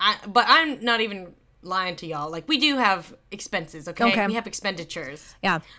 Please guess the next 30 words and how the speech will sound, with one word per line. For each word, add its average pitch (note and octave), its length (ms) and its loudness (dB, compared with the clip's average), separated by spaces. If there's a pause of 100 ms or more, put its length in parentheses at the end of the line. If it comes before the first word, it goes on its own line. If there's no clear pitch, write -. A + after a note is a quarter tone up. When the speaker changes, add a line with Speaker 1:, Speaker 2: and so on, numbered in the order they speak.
(120)
Speaker 1:
So, D#3+ 420 -10
Speaker 2:
Yeah, A#3+ 80 6
Speaker 1:
uh, - 40 4
Speaker 2:
you B3 140 4
think C#4+ 220 2
that B3+ 160 2
Speaker 1:
and B3 120 0
then A3+ 180 -2
Speaker 2:
copies B3+ 400 2
of A3+ 100 2
this A3 120 2
public A#3 340 0
domain A3 300 6
Dorian G#3 240 4
Gray G3+ 160 2
are G3+ 60 2
just G3 220 -2
lying G3+ 380 4
out G#3+ 200 0
there? C4 300 4 (640)
You're A#3 120 6
Speaker 1:
They're C#4 120 6
Speaker 2:
right, C#4 140 8
Speaker 1:
not. F#3+ 200 0
Speaker 2:
but C#4 100 -2
some D4+ 200 6
books - 260 4
are A3 80 2
not. G3+ 380 2
<laughs> - 40 2